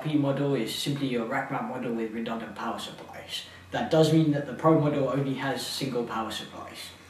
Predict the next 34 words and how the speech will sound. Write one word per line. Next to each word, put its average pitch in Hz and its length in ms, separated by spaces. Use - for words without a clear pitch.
Taking 196 340
a 185 60
look 180 180
at 160 80
this 151 180
nas, 147 300
it's, - 380
it's 151 160
a 139 40
simple 165 520
eight 165 160
bay 143 180
tower 135 320
machine. 113 440
Um, 117 460
you 143 160
can 151 420
put 156 160
it 143 120
into 143 260
a 135 60
rack 120 240
if - 100
you'd 127 160
like, - 300
but - 100
it's - 80
primarily 127 560
meant 120 300
as 107 100
a - 40
desktop - 460
machine. 143 460
Um, 127 520